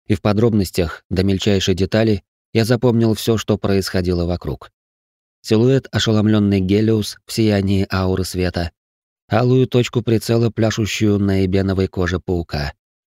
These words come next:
Ссадина и кровь на лице Асмунда. Бешеные, непонимающие, злые глаза мастера Кея. Закушенную губу побледневшей Евы из клана Ястреба.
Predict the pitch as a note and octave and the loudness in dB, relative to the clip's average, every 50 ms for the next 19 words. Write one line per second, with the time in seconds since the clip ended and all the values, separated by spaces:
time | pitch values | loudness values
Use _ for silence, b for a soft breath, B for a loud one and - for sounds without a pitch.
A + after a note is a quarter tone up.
0 | _ _ _ _ _ - - - - - B2 B2+ A#2+ A2+ A#2 A#2+ A#2+ - - A2+ | _ _ _ _ _ -14 -12 -8 -2 0 0 2 2 2 2 2 2 0 -2 -4
1 | - - G2+ A2+ A#2 G#2+ - G#2+ G#2 G#2 G#2 - - G#2 G#2 - - G2 F2 - | -2 0 2 2 2 2 0 0 2 2 2 2 0 -2 -2 -2 -4 -4 -4 -4
2 | - D2 C#2 C#2 C#2 C2+ C2 B1 - _ _ _ _ _ _ _ _ _ - E2+ | -4 -4 -4 -4 -4 -4 -6 -6 -8 _ _ _ _ _ _ _ _ _ -6 -2
3 | D#2+ F#2 G2 - - G#2+ G#2 G#2 G#2 G2+ G2 F#2+ E2+ _ - G2+ F#2+ - G2 G2 | 0 0 0 0 0 0 2 2 2 2 0 -2 -4 _ -2 -2 0 0 2 2
4 | G2 G2 F#2+ F#2 F2+ F2+ F2+ F2 - - F#2+ F#2 F2+ F2 E2 F2+ F#2 F#2 F2+ F2+ | 2 2 2 2 2 0 0 -2 -2 0 0 0 0 0 0 0 0 2 2 0
5 | E2+ F#2 F2 F2 E2+ F#2+ F#2+ F#2 F2+ F2+ F2 - - - F2+ F2+ E2+ - - - | 0 0 0 0 0 0 0 0 0 0 -2 -4 -4 -4 -4 -4 -4 -6 -4 -2
6 | D#2+ D2+ C#2+ C#2+ C#2+ - _ _ _ _ _ _ _ _ _ _ _ _ _ - | -2 0 0 -2 -4 -6 _ _ _ _ _ _ _ _ _ _ _ _ _ -4
7 | F#2+ G2 G#2 - C#3 B2 - B2 A#2+ A#2+ A#2 A#2 G#2+ G#2 G#2 A2 G2+ G2 B2 B2+ | -2 -2 0 0 0 0 2 2 2 2 2 2 2 2 2 2 2 2 2 2
8 | - A2+ G2+ G#2 G#2 G2+ G#2 G#2 G#2+ G2+ - - G#2+ G#2+ G2+ G2 G2+ G#2+ F#2 D#2 | 2 2 2 2 2 2 2 0 0 0 -2 0 0 0 2 2 2 2 0 0
9 | D#2 D2 C#2+ _ _ - - E2+ - - F2+ E2+ E2+ E2+ F2 F2 E2+ E2 - - | -2 -4 -6 _ _ -12 -12 -10 -6 -4 -4 -2 0 0 0 0 -2 -2 -4 -4
10 | D#2+ D#2 D2 D#2+ D#2 - | -4 -4 -2 -4 -6 -6